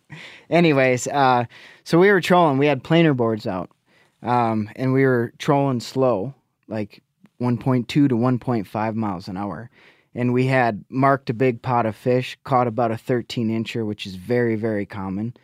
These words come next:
to be expected out there. And there's a lot of carp in this area.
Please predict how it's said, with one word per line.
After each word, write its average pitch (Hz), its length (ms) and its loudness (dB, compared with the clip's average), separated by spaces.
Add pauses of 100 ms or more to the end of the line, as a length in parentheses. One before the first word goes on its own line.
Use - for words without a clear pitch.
(260)
to 135 120 -4
be 127 140 2
expected 107 560 -4
out 92 220 -8
there. 95 300 -10 (560)
And 120 240 0
there's 139 140 2
a 147 40 2
lot 151 160 4
of - 80 -4
carp - 380 0 (140)
in 127 160 0
this 113 200 -4
area. 104 440 -4